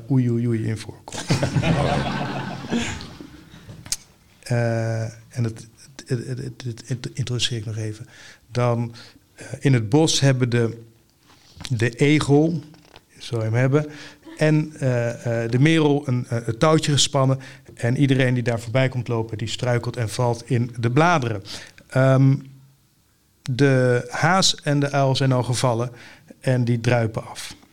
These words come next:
De haas gaf een schop tegen de bladeren en liep met de uil mee. Ze waren nog niet ver toen ze de boze heks zagen aankomen.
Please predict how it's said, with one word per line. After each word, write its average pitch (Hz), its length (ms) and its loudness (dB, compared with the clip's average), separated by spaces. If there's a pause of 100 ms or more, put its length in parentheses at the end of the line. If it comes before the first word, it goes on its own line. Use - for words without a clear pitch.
(1080)
De 120 120 0
haas 143 340 6
gaf - 320 -2
een 127 80 4
schop 135 340 -2
tegen 123 340 -2
de 120 80 -2
bladeren 120 540 0 (360)
en 113 160 2
liep 127 300 4
met 113 200 0
de - 120 -10
uil 110 200 0
mee. 110 360 -6 (420)
Ze - 140 -4
waren 123 260 2
nog 117 160 -2
niet 143 180 2
ver 127 400 0 (220)
toen 151 200 4
ze 135 80 0
de 131 80 2
boze 131 320 4
heks 160 240 2
zagen 123 340 0
aankomen. 113 600 -8